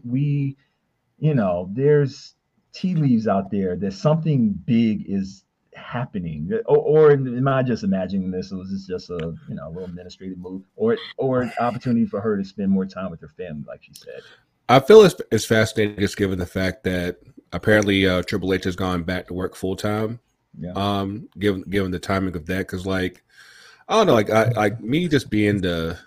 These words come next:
Speaker 2: the cynical asshole that I can be at times.
Speaker 1: <laughs>
Speaker 2: Like,
Speaker 1: Oh, no, not
Speaker 2: I, I,
Speaker 1: you.
Speaker 2: like, one thing I've noticed, like, for a long time is that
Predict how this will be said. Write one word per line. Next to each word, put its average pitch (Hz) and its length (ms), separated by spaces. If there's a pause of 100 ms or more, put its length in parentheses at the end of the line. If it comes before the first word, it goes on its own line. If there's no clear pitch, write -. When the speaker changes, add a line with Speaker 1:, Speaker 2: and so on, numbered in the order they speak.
(120)
Speaker 2:
the 78 100
cynical 92 480
asshole 90 400
that 82 180
I 85 140
can 87 160
be 87 160
at 90 100
times. 95 520
Speaker 1:
<laughs> - 40 (360)
Speaker 2:
Like, - 200
Speaker 1:
Oh, 92 80
no, 82 320
not 95 120
Speaker 2:
I, 104 260
I, - 40
Speaker 1:
you. 139 140
Speaker 2:
like, 107 360 (180)
one 160 200
thing 175 140
I've 131 100
noticed, 113 300
like, 98 160
for 98 100
a 90 40
long 92 280
time 92 320
is 90 120
that 85 320